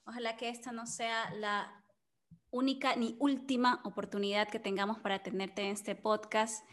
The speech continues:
Eh, agradecerte de corazón, de parte mía, de parte de Jessica,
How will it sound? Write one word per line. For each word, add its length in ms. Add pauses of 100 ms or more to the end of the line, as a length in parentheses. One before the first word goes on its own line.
(440)
Eh, 760
agradecerte 640
de 80
corazón, 400
de 80
parte 320
mía, 460
de 120
parte 320
de 480
Jessica, 760